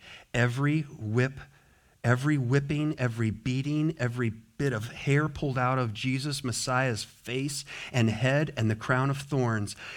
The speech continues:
all had to come through the permission and the ordination of the Father.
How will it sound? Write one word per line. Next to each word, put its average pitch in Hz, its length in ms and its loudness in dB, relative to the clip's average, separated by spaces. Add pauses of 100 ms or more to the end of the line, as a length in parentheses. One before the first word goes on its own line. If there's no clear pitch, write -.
(280)
all 156 400 10
had 139 240 4
to 123 60 2
come 139 360 4
through 135 160 0
the 110 80 0
permission 139 800 2
and 113 140 2
the 110 120 -4
ordination 123 680 0
of 90 220 -4
the 101 80 -8
Father. - 640 -8